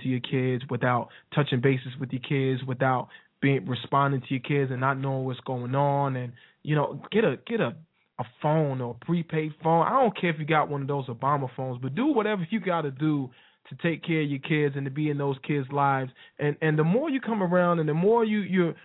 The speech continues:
you're actually in their lives, the guardian or the parent that they live with, they understand that you're not gonna come every time with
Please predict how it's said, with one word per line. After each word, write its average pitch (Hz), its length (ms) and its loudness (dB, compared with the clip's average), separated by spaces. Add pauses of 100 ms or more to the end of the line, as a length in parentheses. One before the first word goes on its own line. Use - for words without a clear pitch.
(180)
you're 175 240 2
actually 160 420 0
in 180 180 -2
their 156 160 0
lives, 135 420 -2 (300)
the 147 100 2
guardian 202 540 0
or 165 100 -2
the 147 60 -2
parent 190 380 -6
that 170 120 -2
they 156 100 -2
live 185 280 -2
with, 185 180 -2
they 202 120 -6
understand 226 560 -4
that 175 140 -2
you're 165 100 -2
not 160 240 -2
gonna 156 180 -4
come 151 340 -2 (300)
every 160 260 2
time 151 360 -2
with 135 140 -2